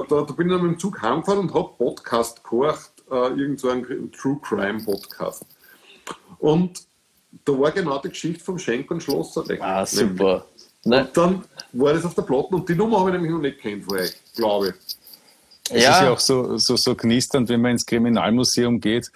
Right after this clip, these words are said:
Speaker 3: Gell, wir waren ja da. Es ist Wahnsinn, wenn man dann über das liest, über die Geschichten und du hast das Lied darüber, ne?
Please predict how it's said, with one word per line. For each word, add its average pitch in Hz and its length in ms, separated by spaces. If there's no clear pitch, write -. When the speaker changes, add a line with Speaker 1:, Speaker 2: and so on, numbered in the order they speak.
Speaker 3:
Gell, 113 180
wir 113 100
waren 104 160
ja 113 80
da. 113 260
Es 104 200
ist 110 280
Wahnsinn, 101 560
wenn 107 120
man 104 100
dann 110 120
über 107 180
das 110 180
liest, 98 380
über 110 100
die 107 100
Geschichten 107 600
und 113 280
du 113 120
hast 104 260
das 113 100
Lied 139 300
darüber, 90 320
ne? 107 220